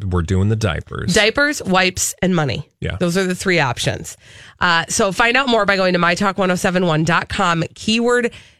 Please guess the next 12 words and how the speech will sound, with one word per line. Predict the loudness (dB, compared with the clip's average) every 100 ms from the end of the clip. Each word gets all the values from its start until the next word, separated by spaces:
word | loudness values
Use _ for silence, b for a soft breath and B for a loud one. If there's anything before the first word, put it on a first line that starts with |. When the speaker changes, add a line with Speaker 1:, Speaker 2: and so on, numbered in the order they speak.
| -2 2
Speaker 2:
diaper. | 2 2 0 0 0
And | 0 0
when | 0 0
we | -2
come | -2 0 2
back | 2 2 2 -2 -10 b b b
on | -2 0
the |
Colleen | 0 0 0 0
and | 2
Bradley | 2 2 0 -2
Show | 0 0 0 -4